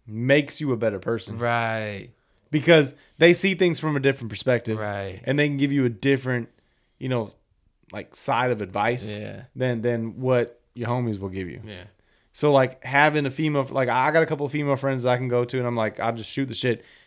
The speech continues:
Speaker 1: And it's never gonna get past anything.
Speaker 2: Mm-hmm.
Speaker 1: One, because I'm in a good relationship. And two, because I don't want to, it's just, like, like, I'm cool. I know I can fucking talk to you about whatever the fuck I wanna talk to you about. It ain't gonna be weird.
Speaker 2: Mm-hmm.
Speaker 1: We can have some real conversations.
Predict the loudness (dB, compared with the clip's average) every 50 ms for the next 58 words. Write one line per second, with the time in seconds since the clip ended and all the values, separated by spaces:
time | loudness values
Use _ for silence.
0 | _ -8 -4 -2 -2 -2 -2 0 0 2 2 4 2 2 2 2 0 0 2 4
1 | 6 6 6 6 4 0 -4 -2 -2 0 0 0 0 -2 -2 -4 -6 -10 -12 -12
2 | -12 -10 -4 0 2 4 4 4 2 0 0 0 0 0 2 0 0 0 2 2
3 | 2 2 2 2 2 2 0 0 -4 -6 -2 -2 -2 -2 -4 -10 _ _ _ _
4 | -12 -8 -6 -6 -4 -4 -4 -4 -4 -4 -4 -2 0 0 -2 -2 -6 _ _ -6
5 | -2 -2 0 0 0 -2 -2 -4 -4 -4 -4 -2 -2 -4 -6 -10 _ _ -6 -2
6 | -2 -2 -2 -6 _ _ _ _ _ -8 -6 -6 -4 -4 -4 -4 -4 -6 -6 -4
7 | -2 0 2 2 2 2 2 2 2 2 0 -2 -6 -8 -2 -2 -2 -2 -4 -6
8 | -2 -2 -2 -2 -2 -4 -2 0 2 2 2 4 2 2 2 0 -2 -2 -4 -4
9 | -2 -4 -4 -2 -4 -2 -2 0 0 0 0 -2 -4 -2 2 4 4 2 2 0
10 | -6 -18 -18 -20 -20 -20 _ -20 -16 -10 -6 -2 -2 -2 -2 -2 -2 -2 -2 -4
11 | -2 0 2 2 2 2 2 0 -4 -8 _ _ -12 -8 -8 -6 -6 -4 -4 -2
12 | -2 -2 -2 0 0 0 0 -2 -4 -8 -10 -8 -4 0 2 2 2 2 0 0
13 | -2 -2 -2 -2 -2 0 0 0 -2 -4 -6 -8 -8